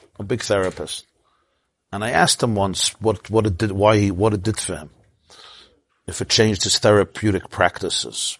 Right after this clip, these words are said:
He says, "It didn't change my therapeutic practices." He was taught in school what he was taught. That's what he <laughs> follows, his techniques. He said, "What it did is something much deeper." He says, "It changed me."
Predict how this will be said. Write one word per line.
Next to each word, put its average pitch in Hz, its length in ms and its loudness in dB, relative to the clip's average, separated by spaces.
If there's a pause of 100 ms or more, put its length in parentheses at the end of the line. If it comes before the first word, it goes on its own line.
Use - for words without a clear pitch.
(880)
He 117 120 -6
says, 135 180 0
"It 123 100 0
didn't 156 200 0
change 107 340 0
my 101 120 -2
therapeutic 95 560 -4
practices." 131 720 0
He 95 80 -8
was 92 200 -4
taught 110 300 -4
in 92 80 -8
school 104 380 0
what 92 100 -2
he 85 80 -4
was 87 220 -4
taught. 135 360 2
That's - 220 -6
what 87 100 -6
he 85 80 -6
<laughs> - 140 -4
follows, 120 380 2
his 98 160 -4
techniques. - 760 -8 (600)
He 107 80 -12
said, 98 180 -2
"What 101 140 0
it 101 100 0
did 120 200 4
is 101 100 2
something 98 260 2
much 90 240 -4
deeper." 82 460 -4 (320)
He - 40 -20
says, 95 160 0
"It 90 80 -2
changed 95 400 4
me." 98 240 4